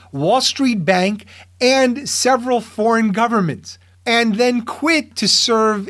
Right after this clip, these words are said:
in the Biden administration. She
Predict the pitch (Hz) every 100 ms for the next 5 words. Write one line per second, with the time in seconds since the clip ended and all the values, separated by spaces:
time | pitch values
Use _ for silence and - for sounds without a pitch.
0 | - 202 202 208 220 196 185 156 156 147
1 | - 147 123 - 120 - - - - -
2 | - - 277 277